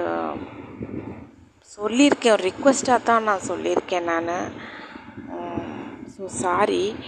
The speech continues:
உம், எதுவும் தப்பு இருந்தா so sorry. ஏன்னா உரிமைப்பட்ட இடத்துல தான் எல்லாரும் கேட்பாங்க.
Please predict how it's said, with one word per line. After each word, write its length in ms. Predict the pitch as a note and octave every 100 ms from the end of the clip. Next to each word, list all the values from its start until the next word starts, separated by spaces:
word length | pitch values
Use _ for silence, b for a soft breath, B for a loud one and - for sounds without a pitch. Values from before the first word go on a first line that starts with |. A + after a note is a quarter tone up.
| B B B -
உம், 800 | - F3+ E3+ E3 E3 D#3+ C#3+ -
எதுவும் 280 | F3+ F#3 F#3
தப்பு 240 | E3+ G3+
இருந்தா 260 | F#3 F3+ F3+
so 200 | - E3+ -
sorry. 440 | E3 F3 F#3 F3 - B B B B B - - - - - - - - - - - - - - - - - -
ஏன்னா 140 | G3+
உரிமைப்பட்ட 720 | G#3 G#3+ B3+ C4+ B3+ A#3+ G#3
இடத்துல 340 | F#3+ F#3 G3+ G3
தான் 180 | G3+ F#3+
எல்லாரும் 360 | F3 F3 F#3+
கேட்பாங்க. 640 | - E3+ - G3 F3+ E3+